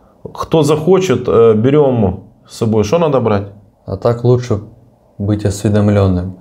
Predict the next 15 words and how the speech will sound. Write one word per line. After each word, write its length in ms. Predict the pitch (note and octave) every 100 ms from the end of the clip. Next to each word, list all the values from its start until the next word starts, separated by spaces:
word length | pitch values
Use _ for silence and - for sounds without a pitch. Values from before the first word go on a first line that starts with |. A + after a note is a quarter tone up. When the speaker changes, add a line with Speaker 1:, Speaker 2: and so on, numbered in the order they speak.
| -
Speaker 2:
всей 240 | - F#2+
этой 220 | F2+ F#2+
темой, 400 | F#2 A#2 A2+ G2 F2+ - _
чтоб 240 | _ G2+ -
хорошенько 540 | G#2 G2 - G2 -
подумать. 460 | - F#2+ G2 F#2 F2+ - _ _ _ _ _ _ _
Speaker 1:
Мгм. 440 | F2+ F2 F2 E2+ G2
Speaker 2:
Не 80 | G2
как 280 | A#2+ A#2+
я 100 | G#2+
с 80 | G2
пылу 360 | - G#2 F#2+ F#2
с 40 |
жару. 380 | G2 G2 F#2+ F2 - _ _ _ _ _ _ _ _ _ _ _ _ _ _ _ _
М. 260 | - G2+